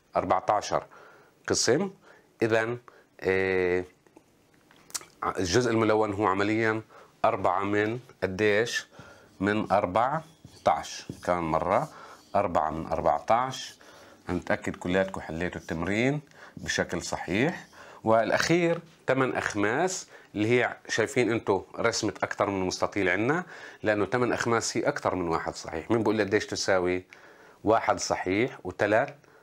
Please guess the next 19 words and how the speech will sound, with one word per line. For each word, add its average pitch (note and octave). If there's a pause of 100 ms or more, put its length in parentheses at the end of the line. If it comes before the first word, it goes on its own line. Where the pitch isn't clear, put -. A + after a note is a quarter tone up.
(340)
أخماس. - (320)
إذا G2+
بنشوف G2+
كل D#3+
خمس -
مقسم A#2
لثلاث A#2+
أقسام، -
يعني E2+
الواحد A#2
صحيح A2+
اللي F#2+
هو F#2+
خمس A2
أقسام، G#2+
خمس G#2+
أخماس، G2+ (280)
لقديش G2+
مقسم؟ G2+